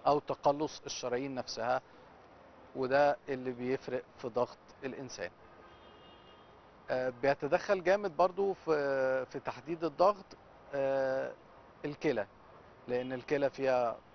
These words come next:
هرمون شهير اسمه رينين، هو ده اللي، آه، بيعلي الضغط، آه، لما بيكون في مشكلة. آه،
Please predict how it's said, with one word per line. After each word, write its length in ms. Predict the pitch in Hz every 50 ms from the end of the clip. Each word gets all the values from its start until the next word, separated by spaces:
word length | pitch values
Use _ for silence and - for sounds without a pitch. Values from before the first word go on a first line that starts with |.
| - -
هرمون 460 | 131 127 123 123 123 135 147 160 170
شهير 480 | 156 - - 127 135 147 160 160 151 127
اسمه 260 | 123 - - 123 117
رينين، 440 | 117 127 139 160 180 185 185 185 175
هو 280 | 160 151 156 151 143 139
ده 220 | 131 139 147 147
اللي، 420 | - - 113 127 127 123 127 123 117 - - - - - - - - - - -
آه، 520 | 117 117 120 120 120 117 117 117 117 113 113 - - - 123 120
بيعلي 380 | 120 113 107 117 131 131 120
الضغط، 500 | 113 107 120 127 135 - - - - - - - - - - - - - - - - - - - - - -
آه، 560 | 110 110 107 107 107 107 107 107 - - -
لما 240 | 123 123 123 123 113
بيكون 300 | 110 107 - - 113 110
في 140 | - 117
مشكلة. 300 | 110 107 - - - - - - - - - - - - - - - - - - - - - - - - - 135
آه، 880 | 127 127 123 120 120 120 117 117 117 120 117 117 117 113 113 110 110